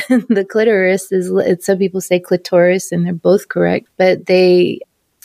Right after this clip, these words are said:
that body part is left off of anatomy charts. It's left <laughs> off of everything, and it is everything to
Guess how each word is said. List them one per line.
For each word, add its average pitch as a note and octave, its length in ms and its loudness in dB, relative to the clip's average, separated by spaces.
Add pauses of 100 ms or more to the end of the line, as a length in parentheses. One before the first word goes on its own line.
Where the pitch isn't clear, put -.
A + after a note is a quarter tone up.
(140)
that G#3 320 0
body G#3 300 0
part F3+ 260 0
is F3+ 160 -2
left F3+ 340 0
off E3+ 200 -2
of E3 120 0
anatomy E3+ 520 0
charts. - 480 -2
It's - 300 -6
left E3+ 420 0
<laughs> - 40 -20
off F#3 400 -4 (120)
of E3+ 180 -4
everything, F3 640 -2
and F3 140 -2
it F#3+ 80 0
is G#3 300 0
everything G3 640 0
to - 300 -2